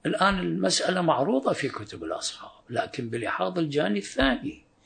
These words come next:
اللي احنا قلنا لو الشخص الأول سبب الموت الدماغي والثاني قتل هذا الميت الدماغي وأدى به إلى الموت الطبيعي،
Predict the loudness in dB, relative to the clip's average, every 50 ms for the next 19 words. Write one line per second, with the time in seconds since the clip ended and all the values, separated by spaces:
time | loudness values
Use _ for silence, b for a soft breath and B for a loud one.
0 | b b b b b b b b b b -8 -6 -2 -2 0 0 2 2 2 0
1 | 2 2 2 2 4 2 2 2 2 2 0 0 0 0 0 0 0 2 6 6
2 | 6 8 8 6 6 6 6 4 4 4 4 2 4 4 4 4 4 2 2 0
3 | -2 -4 -2 2 4 4 6 6 6 4 4 2 -4 -10 -14 _ B B B B
4 | B B B B 8 10 10 10 10 8 8 12 12 12 12 12 10 10 10 10
5 | 10 10 6 2 -10 _ _ _ 8 8 10 10 10 10 12 12 12 12 12 10
6 | 8 8 10 10 10 8 8 8 6 6 6 10 10 8 8 8 4 2 4 6
7 | 6 8 8 8 8 6 6 4 2 0 -2 -4 -6 _ b b b b b b
8 | b b b b b 4 6 8 8 8 8 10 10 10 10 8 4 4 6 6
9 | 6 8 8 8 8 8 8 8 6 0 -2 4 4 6 6 6 4 2 0 -4
10 | -8 -10